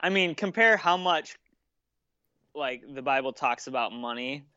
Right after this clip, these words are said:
to how much it talks about the end of times or creation. You know, it's,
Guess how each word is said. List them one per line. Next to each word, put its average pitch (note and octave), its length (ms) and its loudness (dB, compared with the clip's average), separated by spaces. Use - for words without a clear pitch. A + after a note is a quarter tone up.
to D3 140 2
how C#3 160 4
much B2+ 260 0
it A#2+ 140 -4
talks A#2 380 2
about G#2 420 2
the C3+ 140 4
end A#2+ 120 0
of A2 80 -6
times A2+ 400 -4
or B2 160 2
creation. A2+ 400 2
You A#2+ 120 0
know, C3 140 6
it's, C3 180 2